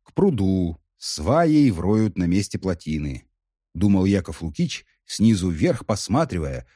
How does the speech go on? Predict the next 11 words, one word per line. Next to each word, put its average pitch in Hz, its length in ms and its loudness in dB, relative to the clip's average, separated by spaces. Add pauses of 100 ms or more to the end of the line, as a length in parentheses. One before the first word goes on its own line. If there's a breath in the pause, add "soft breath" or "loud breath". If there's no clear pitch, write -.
(140)
на 98 100 -2
шатристую 120 580 0
вершину 92 460 -2
дуба. 71 420 -8 (440)
«И 95 120 0
будешь 214 440 4
ты 214 100 -2
гнить 135 640 2 (100)
в - 100 -20
колхозном 113 680 0
пруду, 143 560 0